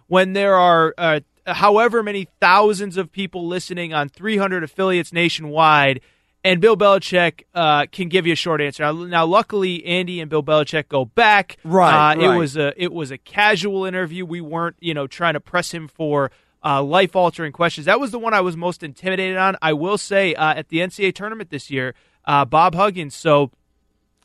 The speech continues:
Speaker 2: Oh,
Speaker 1: what
Speaker 2: he could be a t-, I did, I did a whole show with that guy.
Speaker 1: Ooh, when was that? Like a
Speaker 2: At
Speaker 1: radio
Speaker 2: the
Speaker 1: show?
Speaker 2: Yeah, w-, back, uh, b-, when I was with another network at the, uh, Final Four.
Speaker 1: Oh, wow.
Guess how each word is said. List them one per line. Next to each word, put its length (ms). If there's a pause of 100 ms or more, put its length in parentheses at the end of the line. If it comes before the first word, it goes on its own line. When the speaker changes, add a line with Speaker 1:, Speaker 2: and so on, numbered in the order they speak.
Speaker 2:
Oh, 120
Speaker 1:
what 100
Speaker 2:
he 100
could 140
be 140
a 40
t-, 140
I 160
did, 180
I 140
did 180
a 60
whole 200
show 360
with 140
that 240
guy. 260
Speaker 1:
Ooh, 520
when 140
was 140
that? 280
Like 120
a 60
Speaker 2:
At 100
Speaker 1:
radio 280
Speaker 2:
the 40
Speaker 1:
show? 260 (220)
Speaker 2:
Yeah, 300
w-, 420
back, 340
uh, 200
b-, 180 (240)
when 180
I 60
was 160
with 140
another 280
network 380
at 160
the, 200
uh, 60
Final 380
Four. 460 (100)
Speaker 1:
Oh, 140
wow. 380